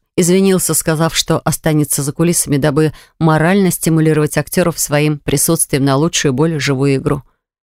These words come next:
Макс пообещал, что второй акт нам обязательно понравится больше. Ну ладно, посмотрим. Вернувшись в ложу, первое время пыталась смотреть еще спектакль. Но как-то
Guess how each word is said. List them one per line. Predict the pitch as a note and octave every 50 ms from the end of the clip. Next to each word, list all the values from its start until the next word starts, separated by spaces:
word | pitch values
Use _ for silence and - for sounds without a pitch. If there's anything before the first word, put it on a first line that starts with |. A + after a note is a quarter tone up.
| _ _ -
Макс | - F4 - -
пообещал, | - - G#3+ G3 F3 - - - G#3 G3 F#3+
что | - - -
второй | E3+ - - F3 E3 E3+ - -
акт | - F#3 F#3 - - -
нам | D#3+ D#3+ - -
обязательно | D3 D3+ D#3 D#3 D3+ F3 F3 E3+ - F3+ F3 E3+
понравится | - D#3+ D#3 D#3+ E3+ E3+ D#3+ D3+ - - C3+
больше. | B2+ C#3 C#3+ - - - - - - _ _ _ _ _ _ _ _ _ _ _ _ _ _
Ну | - G#3+ B3+ C#4+
ладно, | C#4 A#3 A3+ B3 B3 - A3+ F#3+
посмотрим. | - D#3 E3 - - F3+ E3+ E3 F3 - - F#3+ D3+ C#3 - _ _ _ _ _ _ _ _ _ _ _ -
Вернувшись | F3 G3 G#3 G#3+ B3 C4+ - - - G#3+ - -
в | F3
ложу, | G3 G3+ A3 A3 F#3 G3 F3
первое | - F#3+ F#3 E3+ D#3+ E3+ E3+ D#3
время | D#3+ F#3+ G3 F#3+ F3+
пыталась | E3+ - D#3+ - - E3+ E3+ E3 E3 -
смотреть | - - D#3+ D#3 D3 F3+ F3+ F3 -
еще | D3+ - D3
спектакль. | D3+ - - D3 - - D#3+ C#3 - - D3 C#3 - _ _ _ _ _ _ _ _ _ -
Но | G3+ G#3+
как-то | - A3+ G#3 - - - G3+ G3+ F#3